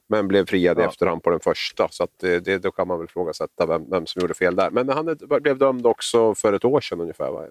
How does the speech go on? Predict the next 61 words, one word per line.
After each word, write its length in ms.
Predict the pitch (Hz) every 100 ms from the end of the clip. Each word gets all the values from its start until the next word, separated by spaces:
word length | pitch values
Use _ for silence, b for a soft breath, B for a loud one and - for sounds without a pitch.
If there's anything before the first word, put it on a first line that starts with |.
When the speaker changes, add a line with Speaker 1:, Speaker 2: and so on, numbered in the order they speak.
| 82
Speaker 1:
Med, 180 | 92 85 87 90 92
med 200 | 82 87
en 60 |
situation 460 | - 90 82 98 90
med 80 | 85
Eddie 120 | 82
Larsson. 420 | 98 98 - 78
Så 120 | -
det, 160 | 104 107
det 100 | 123
är 60 |
väl 100 | 110
den 200 | 87 87
han 100 | 80
har 60 | 82
blivit 200 | 87 82
fälld 280 | 110 101 82
för 160 | - 80 82
på, 200 | - 87
och 320 | 73 87 95
behövt 200 | 98 -
betala 460 | 92 117 127 78
för 160 | 60 64
i 40 |
alla 120 | 64 -
fall. 180 | 76
Den 120 | - 98
andra 340 | 95 98 92 - -
upphävdes 580 | - - 101 90 107 -
ju. 40 | - B B B B B B _ 101
Ehm, 600 | 98 98 95 92 90 104 -
ja, 320 | 127 131 175 - _
nej, 260 | 127 143
men 180 | 170 135
det, 160 | 123 135
jag, 420 | 135 107 131 208
jag, 240 | 123 110
jag 180 | 127 87
tycker 320 | - - -
väl 120 | 220 190
inte 540 | 117 - _ _ 117
att 100 | 98 -
det 100 | 113
är, 340 | 98 92 92 85 76 62 76
jag 160 | 101 -
tycker 280 | - - 196
väl 100 | 180
i 140 | 117
grund 260 | 117 104 92
och 60 |
botten 320 | 87 80 -
att 140 | 85 -
det 140 | 87
ska 160 | 80 -
vara 440 | 76 50 76 170
en 100 | 123
utvisning. 520 | 95 78 - 82 - 82
Jag 80 |
har 80 | 107
väl 100 | 71
sett 220 | - 98